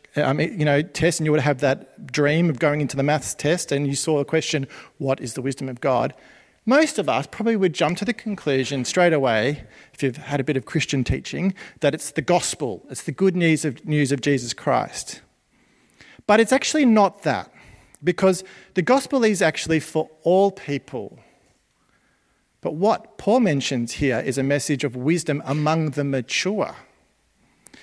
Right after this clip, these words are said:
This is a message he has been teaching to mature Christians. The gospel that Jesus is Lord and offers salvation, uh, and forgiveness of sins is for the whole world,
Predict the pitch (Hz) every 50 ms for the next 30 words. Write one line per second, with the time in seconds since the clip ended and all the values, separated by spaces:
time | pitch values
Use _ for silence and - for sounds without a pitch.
0 | - - 247 226 254 220 214 196 180 190 170 - 175 143 165 180 170 160 135 -
1 | 160 151 147 - - - - - _ - - 170 165 - 175 165 151 - - 151
2 | 143 143 135 - - - 151 131 120 - - - 202 190 - - - 120 110 -
3 | - - - - - - - 190 180 - 294 359 359 - - - 185 175 156 160
4 | 160 - 160 - - 202 214 233 220 240 226 180 185 175 - 170 160 151 151 156
5 | 151 151 156 - 151 131 - 156 143 131 127 135 156 196 190 - - 127 123 139
6 | 151 156 - - - - - - - _ - 131 131 139 - 131 - 156 131 175
7 | 196 190 165 - 147 - - - 202 202 175 147 143 - - 143 127 - - -
8 | 143 131 143 139 - - - 156 147 143 135 127 131 139 165 170 143 135 123 -
9 | -